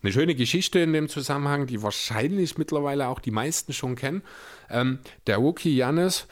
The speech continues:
hat ja sehr, sehr viel für seine Familie getan, hat sehr viel Geld an seine Familie gesendet, damit die über die Runden kommen. Leider hat er einmal nicht dran gedacht, dass er vielleicht selber noch ein bisschen Geld braucht, um zum Spiel zu kommen oder zum Training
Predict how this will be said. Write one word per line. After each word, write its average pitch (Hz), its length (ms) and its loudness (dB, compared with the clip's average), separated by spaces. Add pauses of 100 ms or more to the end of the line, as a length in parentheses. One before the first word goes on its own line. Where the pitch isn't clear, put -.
hat 127 200 -4
ja 123 200 2
sehr, 131 260 -2
sehr 135 160 0
viel 139 400 2
für 135 140 -2
seine 131 220 2
Familie 156 480 4
getan, 156 520 2 (180)
hat 117 160 0
sehr 147 220 0
viel 127 180 2
Geld 135 380 2
an 131 180 0
seine 131 240 0
Familie 156 460 4
gesendet, 147 500 0
damit 131 220 0
die 139 100 4
über 131 180 2
die 120 120 2
Runden 147 360 -2
kommen. 160 240 0 (240)
Leider 131 320 2
hat 135 120 0
er 127 100 2
einmal 147 360 2
nicht 147 220 0
dran 139 120 0
gedacht, 127 480 -2 (360)
dass 110 140 0
er 107 80 -4
vielleicht 101 240 2
selber 123 260 4
noch 185 160 2
ein 196 80 4
bisschen 180 300 2
Geld 170 200 2
braucht, 180 440 0
um 92 160 -2
zum 78 160 -2
Spiel 151 240 2
zu 143 120 4
kommen 139 280 2
oder 92 200 0
zum 107 160 0
Training 147 440 0